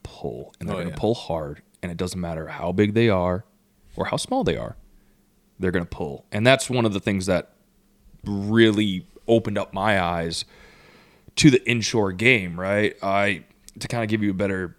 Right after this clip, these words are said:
Speaker 1: idea of my backstory, I lived in Florida until I was about ten years old.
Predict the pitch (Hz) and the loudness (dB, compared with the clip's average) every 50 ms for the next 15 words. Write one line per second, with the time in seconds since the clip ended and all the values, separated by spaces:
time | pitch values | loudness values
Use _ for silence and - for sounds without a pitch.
0 | - - 104 98 92 90 101 101 98 98 92 92 87 87 - - - - - - | -10 -8 -6 -6 -4 -4 -2 -2 0 0 0 -2 -4 -8 -12 -18 -20 -20 -20 -20
1 | _ - - 98 95 95 95 95 90 95 90 - - - - - 95 92 92 92 | _ -16 -12 -8 -6 -4 -4 -2 -2 -4 -4 -4 -4 -4 -4 -2 -2 0 0 0
2 | 92 90 92 90 80 - _ _ _ _ - - _ - - 120 139 143 139 131 | 0 0 -2 -2 -6 -10 _ _ _ _ -18 -18 _ 0 4 4 6 6 6 4
3 | 123 110 113 101 92 - - 107 107 110 104 101 95 90 90 90 - 92 87 90 | 2 2 -2 -4 -4 -2 2 4 4 4 4 4 2 2 0 -2 -6 -6 -6 -6
4 | 92 - 92 78 - - - 101 90 90 82 80 78 76 67 - | -6 -6 -8 -10 -10 -8 -8 -8 -8 -8 -8 -10 -10 -12 -12 -14